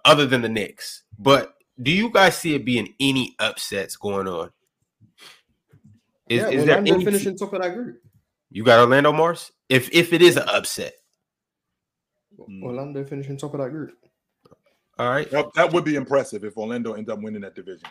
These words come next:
Speaker 1: I, I don't think that's crazy, actually. I really don't.
Speaker 3: That would, that would be really impressive if them dudes won that division. So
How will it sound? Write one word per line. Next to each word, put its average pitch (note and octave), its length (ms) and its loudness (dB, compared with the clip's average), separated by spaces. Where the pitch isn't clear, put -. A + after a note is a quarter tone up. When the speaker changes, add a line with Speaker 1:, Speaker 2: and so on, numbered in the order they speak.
Speaker 1:
I, C#3+ 240 6
I D3+ 80 8
don't F#3+ 140 4
think D#3 140 -2
that's A2 200 2
crazy, G2 340 0
actually. F2+ 420 -10
I - 100 -4
really G#2 220 -4
don't. F#2+ 280 -4
Speaker 3:
That A#2 160 -10
would, A2+ 140 -12
that B2 180 -4
would A2+ 120 -12
be A2 80 -8
really A#2 260 -6
impressive G2 440 -12
if E2+ 120 -20
them F#2+ 140 -18
dudes F2+ 260 -18
won F2 120 -20
that E2 120 -20
division. D#2 220 -20
So D#2 280 -20